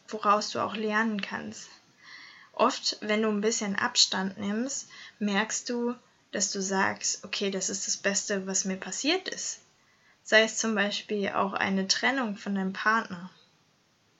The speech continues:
Und auch Fehler auf der Arbeit. Ich mein, bei uns in der Gesellschaft ist es heutzutage oft noch so, dass Fehler etwas Schlechtes sind. Dass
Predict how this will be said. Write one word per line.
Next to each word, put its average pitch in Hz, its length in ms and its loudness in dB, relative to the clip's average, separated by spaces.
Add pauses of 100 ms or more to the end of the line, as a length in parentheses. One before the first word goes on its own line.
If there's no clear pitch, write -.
(960)
Und 196 580 4 (800)
auch 202 260 4
Fehler 233 640 2
auf 196 180 -4
der - 160 0
Arbeit. 202 720 2
Ich - 160 -2
mein, 208 380 -2 (200)
bei 240 140 2
uns 277 120 -2
in 247 140 0
der 220 120 2
Gesellschaft 220 680 0
ist 220 120 -6
es - 260 -6 (200)
heutzutage 214 800 -2
oft - 280 -4
noch 208 160 -4
so, 202 360 -4 (600)
dass 196 340 -2 (160)
Fehler 208 680 0 (140)
etwas - 360 -2
Schlechtes - 600 0
sind. 208 380 -6 (1080)
Dass 202 440 0